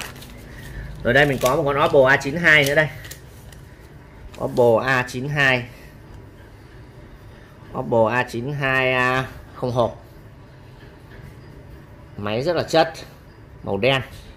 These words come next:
Con này ram tám gi, bộ nhớ trăm hai mươi tám gi và cũng đến cái đời này thì cũng đua đòi làm camera sau hình chữ nhật rồi.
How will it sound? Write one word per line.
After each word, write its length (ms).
Con 120
này 100
ram 200
tám 240
gi, 140
bộ 80
nhớ 160
trăm 180
hai 100
mươi 80
tám 260
gi 240
và 140
cũng 280
đến 160
cái 80
đời 340
này 240
thì 100
cũng 180
đua 140
đòi 220
làm 200
camera 300
sau 300
hình 180
chữ 120
nhật 260
rồi. 140